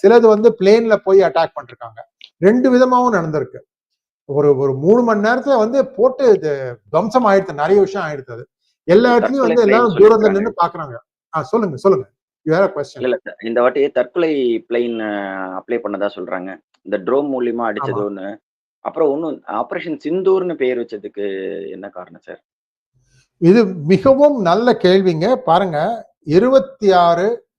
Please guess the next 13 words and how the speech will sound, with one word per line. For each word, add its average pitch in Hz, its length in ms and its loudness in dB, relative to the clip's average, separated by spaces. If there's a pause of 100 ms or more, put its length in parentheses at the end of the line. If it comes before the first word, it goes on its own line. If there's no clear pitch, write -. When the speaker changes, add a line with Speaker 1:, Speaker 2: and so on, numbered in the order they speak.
(280)
Speaker 1:
இளம் 233 540 0
பெண்களின், 190 840 -2
சிந்தூர் 233 520 0
அப்படிங்கிறது 190 500 2
குங்குமம், 180 440 -2 (920)
ஹிந்தியில 190 380 4 (420)
ச-, 147 340 -10
சமஸ்கிருதத்துல 175 580 -4 (100)
குங்குமம். 156 460 -10 (400)
அந்த 156 220 -4
குங்கும 247 560 2
பொட்டை 202 280 4
அழித்திருக்கிறார்கள் 165 920 0